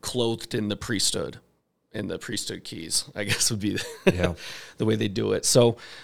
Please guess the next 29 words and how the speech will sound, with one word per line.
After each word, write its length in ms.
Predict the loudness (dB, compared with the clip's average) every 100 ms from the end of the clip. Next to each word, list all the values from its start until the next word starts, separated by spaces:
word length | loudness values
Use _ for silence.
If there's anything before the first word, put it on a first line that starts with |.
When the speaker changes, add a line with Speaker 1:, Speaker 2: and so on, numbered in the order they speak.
| 2
Speaker 1:
um, 280 | 6 8 8
really 200 | 8 8
quickly, 300 | 6 4 6
and 80 | 6
this 100 | 6
is 100 | 4
a 40 | 2
combination 840 | 2 2 2 2 2 2 2 -2
of 320 | -2 -2 0
the 80 | 0
seminary 480 | 2 4 4 4 4
manual, 640 | 2 0 0 0 -2 -2 -8 -20 _ _ -4
um, 600 | 0 2 2 0 -2 -8 _
and 600 | -2 0 0 -2 0 -2 -4 -8
this 260 | -2 0
talk 460 | 0 2 2 0 -2
by 340 | 0 2 0 -4 -16 _ _
Gary 260 | -2 0 2
Stevenson, 840 | 0 -2 -2 0 2 2 2 0 -6 _ -6
Where 220 | 0 2
Are 40 |
the 100 | 2
Keys 440 | -4 -6 -4 0 0
and 80 | -2
the 60 |
Authority 320 | -4 -4 -4
of 40 | -6
the 60 |
Priesthood? 560 | -8 -4 -2 0 -2